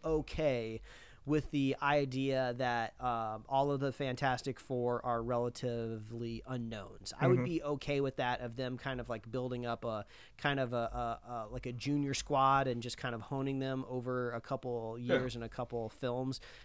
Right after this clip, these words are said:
Speaker 1: kind of really building out the characters from their personalities. But I, I suppose this is the more star-studded route to go for sure.
Speaker 2: Yeah, absolutely. I, I think I am, if Adam Driver's there, it's fine. I don't love this. I, I'm not in love with this choice, but, like, at the same time, like,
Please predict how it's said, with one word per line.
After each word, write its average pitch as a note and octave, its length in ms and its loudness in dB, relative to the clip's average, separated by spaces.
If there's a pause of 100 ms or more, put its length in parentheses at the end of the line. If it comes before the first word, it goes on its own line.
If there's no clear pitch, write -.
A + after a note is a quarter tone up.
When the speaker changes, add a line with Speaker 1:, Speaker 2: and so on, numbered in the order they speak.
(140)
Speaker 1:
kind C3+ 160 -2
of A#2 100 -4
really B2 220 -2
building C3+ 520 0
out B2 240 0
the B2+ 80 -4
characters C#3 540 -2
from C3 260 -2
their C3 120 0
personalities. C3 840 -4
But C3 300 2 (380)
I, C#3+ 180 6 (120)
I - 20 12
suppose F3+ 380 4
this F3+ 160 0
is D#3 120 -2
the D#3 80 -2
more D3 220 2
star-studded B2+ 920 2
route A2 340 -4
to A#2+ 60 -10
go G#2+ 220 -6
for G#2 160 -12
sure. - 340 -12 (180)
Speaker 2:
Yeah, A#3+ 120 12
absolutely. E3 460 6
I, F#3+ 260 10
I G3 100 12
think A#3+ 300 4
I E3 140 12
am, D#3 380 4 (440)
if - 60 2
Adam G#3+ 220 12
Driver's F3 320 10
there, D#3+ 100 6
it's - 200 -2
fine. C3 500 4
I E3 100 10
don't A3+ 220 12
love A2+ 220 8
this. G#2 240 -6
I, D#3 180 4
I'm D#3+ 120 6
not F#3+ 220 12
in C#3+ 200 6
love A2+ 200 6
with A2+ 100 4
this A#2 160 4
choice, A2+ 320 4
but, A2 220 0
like, A#2 260 2
at C3+ 160 8
the C3+ 120 6
same C3 220 2
time, C3 240 6
like, A2+ 240 2